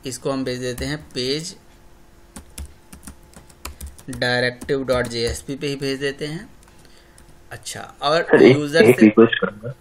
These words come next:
Speaker 1: हाँ, हाँ, बोलिए।
Speaker 2: हाँ, सर, एक बार फिर आप screen share कर देंगे, मतलब reshare
Speaker 1: हाँ,
Speaker 2: कर देंगे?
Speaker 1: दोबारा मैं share कर देता हूँ,
Speaker 2: यस,
Speaker 1: कोई दिक्कत
Speaker 2: ठीक है,
Speaker 1: नहीं।
Speaker 2: यस, यस। ओके।
Speaker 1: दोबारा, दोबारा screen share कर दिया मैंने।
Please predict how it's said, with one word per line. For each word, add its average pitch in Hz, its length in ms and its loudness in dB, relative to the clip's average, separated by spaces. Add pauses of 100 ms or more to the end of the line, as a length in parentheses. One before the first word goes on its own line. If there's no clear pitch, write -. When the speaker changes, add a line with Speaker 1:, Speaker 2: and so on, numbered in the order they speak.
(120)
Speaker 1:
हाँ, 143 240 -2
हाँ, 117 160 -6
बोलिए। 117 280 -12 (920)
Speaker 2:
हाँ, 110 160 -4 (100)
सर, - 280 4
एक 139 200 6
बार 156 160 6 (140)
फिर 143 180 6
आप 143 160 0
screen 135 300 4
share 120 240 6
कर 147 160 6
देंगे, 147 320 4 (140)
मतलब 107 240 6
reshare 113 300 6
Speaker 1:
हाँ, 123 80 0
Speaker 2:
कर 120 120 4
देंगे? 117 160 2
Speaker 1:
दोबारा 123 360 -2
मैं 120 160 -8
share 113 300 -10
कर 113 180 -12
देता 110 260 -14
हूँ, 113 200 -6
Speaker 2:
यस, 117 100 -2
Speaker 1:
कोई 117 160 -14
दिक्कत 113 200 -10
Speaker 2:
ठीक 113 140 -2
है, 104 140 6
Speaker 1:
नहीं। 101 140 -10
Speaker 2:
यस, 101 100 -12 (140)
यस। 202 60 -18 (3750)
ओके। 107 180 2
Speaker 1:
दोबारा, 117 440 -6 (160)
दोबारा 113 440 -12
screen 117 340 -14
share - 340 -14
कर 113 120 -14
दिया - 240 -20
मैंने। - 260 -20